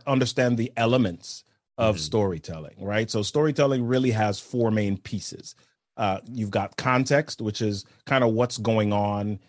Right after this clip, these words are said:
Speaker 1: in the audience's world, kind of the setting the stage, right?
Speaker 2: Mm-hmm.
Speaker 1: Then you've got characters, which really help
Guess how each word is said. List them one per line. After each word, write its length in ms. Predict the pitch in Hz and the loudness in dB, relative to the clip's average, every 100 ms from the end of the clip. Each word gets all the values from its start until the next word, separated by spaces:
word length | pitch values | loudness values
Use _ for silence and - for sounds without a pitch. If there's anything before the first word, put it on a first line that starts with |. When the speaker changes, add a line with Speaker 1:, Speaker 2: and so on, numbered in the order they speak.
| _ - | _ -6
Speaker 1:
in 160 | 120 107 | -2 0
the 160 | 110 | 0
audience's 580 | 110 107 107 104 104 90 | 0 0 0 -2 -4 -6
world, 520 | 90 104 101 101 98 | -4 -2 0 -2 -2
kind 200 | - 110 | -4 -2
of 60 | 101 | -2
the 60 | |
setting 400 | 95 - 131 117 | -4 0 2 2
the 80 | 101 | 0
stage, 680 | - - 101 85 69 - - - _ _ 107 | -2 -2 -2 -2 -8 -16 -20 -20 _ _ -4
right? 300 | 113 113 104 | 0 2 0
Speaker 2:
Mm-hmm. 100 | 101 | -4
Speaker 1:
Then 120 | 107 | -2
you've 120 | 110 | 0
got 240 | 110 107 | 0 0
characters, 800 | - 131 120 101 - - - - 101 | 0 2 4 2 -2 -14 -14 -14 -6
which 320 | 104 107 - - _ | -4 -4 -8 -18 _
really 320 | 104 127 135 123 | 0 4 4 4
help 380 | 117 113 - | 4 2 0